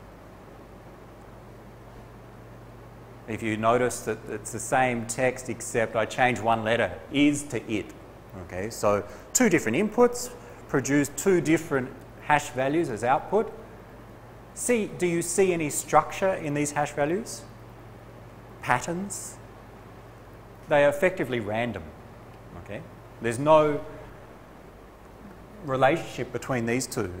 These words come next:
Even though the inputs are very similar, there's only one byte that differs in those inputs, the outputs are completely different and random. Okay, so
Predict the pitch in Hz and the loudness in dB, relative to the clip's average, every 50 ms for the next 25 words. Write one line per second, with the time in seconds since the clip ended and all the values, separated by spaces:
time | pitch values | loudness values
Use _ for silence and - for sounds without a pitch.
0 | 104 - 147 156 175 175 160 151 147 147 143 135 120 123 120 - - 185 214 233 | -4 2 2 4 4 4 2 4 4 6 6 6 4 0 -2 -2 -4 -2 -2 -2
1 | 233 - - 151 131 - - 143 117 113 113 147 170 151 117 113 - - - 302 | 0 2 2 2 2 2 2 2 2 2 4 6 6 6 6 4 2 2 2 2
2 | 269 156 104 92 127 220 277 - - - 123 110 135 135 147 151 139 120 110 131 | 4 2 2 2 2 0 0 -2 -4 -4 -2 2 2 2 2 2 2 2 2 4
3 | 160 165 151 120 98 107 123 135 160 147 - - 104 92 90 117 165 - - 113 | 4 4 4 2 2 4 4 4 4 2 -2 -4 -8 -4 -2 -2 -2 0 0 -2
4 | 98 90 - - - 117 104 101 98 92 90 131 196 196 - 98 101 - - - | -4 -4 -6 -8 -8 -6 -4 -4 -2 -2 -2 -2 -2 -2 -4 -4 -6 -6 -8 -12
5 | - - - - - - - - - - - - 110 107 117 120 135 175 - - | -14 -16 -16 -18 -18 -20 -20 -20 -20 -20 -12 -6 -4 4 6 8 8 8 6 2
6 | - 107 110 110 - - - - - - - 107 107 104 98 - 120 107 - 135 | 0 0 0 0 -2 -6 -8 -8 -10 -2 4 6 6 6 6 2 -2 -6 -4 -4
7 | 123 110 - 104 90 104 98 - - 90 - - - - - - - - - - | -4 -4 -4 -6 -8 -8 -8 -8 -10 -12 -14 -14 -16 -18 -18 -18 -20 -20 -20 -20
8 | - - - - 92 98 98 92 92 98 92 95 104 104 104 101 98 90 - - | -20 -18 -14 -6 -2 0 0 0 0 -2 -2 0 0 2 0 0 -4 -8 -10 -12
9 | - - - - - - - - - - - - - - - - 90 92 92 - | -14 -16 -18 -18 -18 -20 -20 -20 -20 -18 -18 -18 -18 -18 -16 -14 -12 -12 -8 -6
10 | - 101 95 95 98 | -4 -4 -2 -4 -4